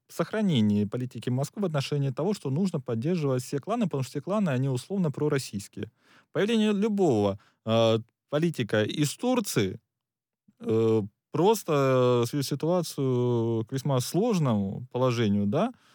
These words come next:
Э, фактически вмешательство Турции в, ну, она не вмешательство, а по-, постепенно по-, в подчинению, э, абхазской политики турецкой стороной. А мы знаем то, что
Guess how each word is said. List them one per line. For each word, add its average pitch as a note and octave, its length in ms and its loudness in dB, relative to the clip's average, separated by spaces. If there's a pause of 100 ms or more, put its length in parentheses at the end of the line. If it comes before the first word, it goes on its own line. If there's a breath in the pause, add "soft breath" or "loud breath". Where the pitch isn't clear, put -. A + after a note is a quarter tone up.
(160 soft breath)
Э, A#2 220 2
фактически D3 400 -4
вмешательство C#3 460 -2
Турции A#2+ 880 0
в, G#2 840 -2 (260)
ну, C#3 140 0
она B2+ 140 4
не B2+ 80 2
вмешательство, G#2+ 540 -2
а F#2 40 -6 (280)
по-, C3+ 120 -2
постепенно C#3+ 360 0
по-, B2 200 0
в A#2+ 180 0
подчинению, D#3+ 720 2 (420 soft breath)
э, A2 80 0
абхазской A2+ 540 0
политики A2+ 380 -4
турецкой A#2 360 -2
стороной. G#2+ 500 -2 (200 soft breath)
А A2 80 -2
мы A#2+ 240 2
знаем C3 180 0
то, A#2 100 -4
что G#2+ 380 -2